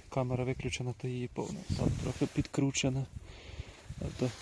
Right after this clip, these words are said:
то вже велика. От іменно та, що в двох листочках.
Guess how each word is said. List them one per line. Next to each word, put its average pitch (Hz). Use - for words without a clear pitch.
то 131
вже 131
велика. 123
От 117
іменно 127
та, 135
що -
в 117
двох 127
листочках. -